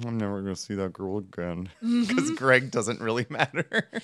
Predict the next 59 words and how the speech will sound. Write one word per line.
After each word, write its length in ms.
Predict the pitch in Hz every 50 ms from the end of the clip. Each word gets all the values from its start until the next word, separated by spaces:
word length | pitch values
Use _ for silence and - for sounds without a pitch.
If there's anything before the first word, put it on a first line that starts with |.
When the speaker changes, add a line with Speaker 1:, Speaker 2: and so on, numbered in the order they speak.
| - - 240
Speaker 2:
They 140 | 226 233 226
do 160 | 202 240 247
break 260 | 208 254 240 226 -
up 180 | 196 170 151 156
between 380 | 160 156 - - 175 160 156 151
this 200 | 151 151 - 175
movie 400 | 160 156 143 151 147 143 131 -
and, 420 | 139 147 143 139 139 139 143 139 151 -
uh, 320 | - 143 139 135 131 131 113
Xenon, 600 | 156 151 156 156 147 143 139 139 139 135 135 135 135
the 80 | 123 135
Speaker 1:
You 20 |
don't 300 | 135 135 147 147 156 165
Speaker 2:
sequel. 220 | 135 127 120 131 147
Speaker 1:
say. 480 | 135 127 120 113 107 104 98 95 95 180
Speaker 2:
Yeah, 160 | 170 156 143
it's 160 | 151 196 202 -
like 140 | 220 214
a 80 | 220 220
little 260 | 196 196 190 185 185
thing 220 | 185 202 180 175 170
they 100 | 165 160
just 180 | 156 165 -
kind 160 | - 170 160
of 120 | 160 151 156
mention 280 | 151 147 147 147 151
'cause 140 | 151 170 170
Margie's 440 | 180 185 170 170 180 170 185 175 147
there, 140 | 180 170 165
but 140 | 160 160 156
Greg 240 | 165 165 156 151
is 100 | 160 180
not, 200 | 180 160 147 143
and 100 | 123 143
it's 100 | 151 -
because 280 | - 147 135 - 131 127
they 100 | 135 131
broke 240 | 123 131 123 123 -
up. 140 | - - -
Speaker 1:
It's 120 | 151 143
Speaker 2:
And 80 | 107 -
Speaker 1:
like, 160 | 165 165 165
clearly 440 | - - 190 185 185 185 175 170 170 160
a 60 | 147
summer 340 | - - - 143 135 139 135
fling 480 | 131 - - 131 127 123 120 117 113 113
where 120 | 110 110
it's 220 | 110 104 - - 117
like, 300 | 117 110 107 107 104 120
"Yep, 180 | 135 147 147
this 160 | - 143 -
will 60 | 135 117
mean 240 | 117 117 120 127
something 340 | 123 131 127 127 - 135 127
to 100 | - 131
me 140 | 127 127 127
now," 320 | 127 127 123 120 110 107
but, 220 | 101 - 101 90 -
like, 220 | 101 98 101 92